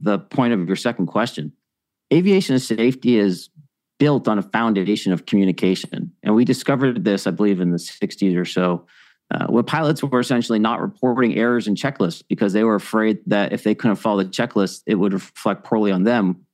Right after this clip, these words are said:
uh, instead of there actually being a problem with the checklist itself. And that was really one of the things that started this, this kind of non-retributive communication channels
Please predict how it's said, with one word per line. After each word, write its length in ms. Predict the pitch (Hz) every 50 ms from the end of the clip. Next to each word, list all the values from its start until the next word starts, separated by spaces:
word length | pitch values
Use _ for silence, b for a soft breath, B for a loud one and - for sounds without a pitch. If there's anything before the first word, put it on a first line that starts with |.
| _ _ -
uh, 300 | 104 101 95 92 90 87 -
instead 260 | - 117 - - 117
of 120 | 107 87 -
there 100 | - 104
actually 220 | 101 95 - - 90
being 160 | 101 95 90
a 40 | 90
problem 380 | - - - 101 92 92 92
with 140 | 95 95 -
the 100 | - 85
checklist 400 | 85 - - - - 92 90 -
itself. 420 | 92 90 - - 139 127 - - -
And 100 | - 120
that 100 | 139 139
was 140 | 127 135 107
really 380 | 107 127 131 120 113 131 123 117
one 100 | 117 110
of 100 | 101 90
the 60 | -
things 220 | 113 107 104 95
that 140 | 95 95 92
started 580 | - - - 131 120 110 127 139 135 123 104 95
this, 380 | 101 98 - - - - - _ _ _ -
this 260 | - 101 101 92 -
kind 180 | - - 120 110
of 120 | 98 92
non-retributive 1040 | 101 104 104 107 113 113 110 107 107 110 - - - - 80 95 110 104 101 90 -
communication 1000 | - - 113 110 98 92 - - 143 156 151 - - - 113 104 101 95 - - - -
channels 600 | - - 117 101 101 101 95 92 101 98 -